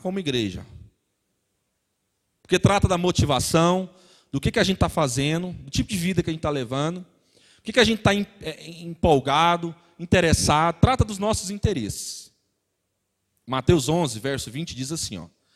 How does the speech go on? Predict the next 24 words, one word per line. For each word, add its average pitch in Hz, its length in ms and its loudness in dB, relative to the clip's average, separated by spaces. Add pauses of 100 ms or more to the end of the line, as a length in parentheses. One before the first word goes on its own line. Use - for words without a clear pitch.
(240)
"Então 190 240 4
Jesus 175 360 0
começou 165 400 -4
a - 20 0
acusar 147 420 -6
as 151 80 -8
cidades." 110 680 -10 (640)
Então 151 180 0
Jesus 147 280 0
começou 165 500 0
a 226 200 2 (1200)
acusar. 131 960 -2 (280)
Na 147 120 -6
sua 202 160 2
Bíblia 220 240 -2
diz 190 160 -4
o 175 40 -8
que 160 120 -8
aí? 110 280 -8 (1160)
Denunciar. 185 760 2
Quem 208 160 -2
diz 202 180 0
diferente? 170 720 0 (1200)
Ademoestar. 170 1160 -2